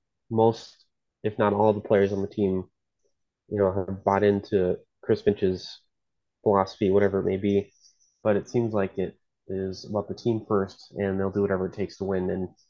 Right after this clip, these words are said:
Cat, <coughs> over the years, has become a pretty humble team player. Um, Ant,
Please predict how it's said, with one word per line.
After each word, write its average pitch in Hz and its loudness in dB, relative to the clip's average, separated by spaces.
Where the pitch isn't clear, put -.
Cat, 110 -2
<coughs> - 2
over 113 0
the 113 -2
years, 110 0
has 104 -6
become 104 -2
a 98 0
pretty 104 -2
humble 113 -2
team 107 -4
player. 107 -2
Um, 87 -8
Ant, 104 -2